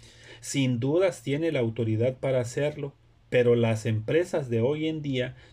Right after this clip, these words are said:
no son una dictadura y el personal no trabajará bien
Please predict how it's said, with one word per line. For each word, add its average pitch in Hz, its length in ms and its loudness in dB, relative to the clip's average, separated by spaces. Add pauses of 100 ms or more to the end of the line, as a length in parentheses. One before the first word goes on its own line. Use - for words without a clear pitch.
no 139 300 2
son 165 480 -2
una 147 300 -2
dictadura 117 720 -2 (160)
y 120 100 0
el 117 140 2
personal 127 600 -2
no 170 140 -2
trabajará 135 600 0
bien 147 400 -4